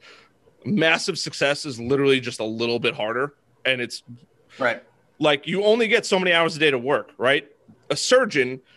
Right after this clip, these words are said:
Speaker 1: gets the exact same amount of time to work every day that the postman does, right? But the surgeon makes way more money. Why? He took the time to build a better skill and things like that. So,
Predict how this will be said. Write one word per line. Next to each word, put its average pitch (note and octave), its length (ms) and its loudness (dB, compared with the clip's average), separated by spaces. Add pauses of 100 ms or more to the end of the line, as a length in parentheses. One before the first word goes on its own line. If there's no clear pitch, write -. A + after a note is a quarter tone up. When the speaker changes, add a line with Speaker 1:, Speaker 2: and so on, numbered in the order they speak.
(160)
Speaker 1:
gets E3 180 -2
the D#3+ 100 0
exact D#3 440 0
same G3 200 2
amount F3 220 0
of E3 60 -2
time D#3+ 320 -2
to D#3+ 100 -2
work C3+ 340 0
every C3+ 280 0
day B2+ 260 2
that A2+ 200 -4
the B2 80 -4
postman A2+ 500 -4
does, - 300 -10 (260)
right? C#3+ 120 4
But D3 100 -4
the C3+ 40 -8
surgeon D#3 640 2 (220)
makes D3 200 0
way C#3+ 140 2
more C#3 200 -2
money. A2+ 300 -4 (120)
Why? C3+ 580 2
He - 160 -10
took G3 240 -4
the F#3+ 80 0
time D#3 380 -2
to B2+ 80 -16
build B2+ 240 0
a - 20 -10
better E3+ 180 0
skill C#3 380 0
and B2 80 -4
things B2 180 -4
like A#2 160 -2
that. - 280 -2
So, D3 260 0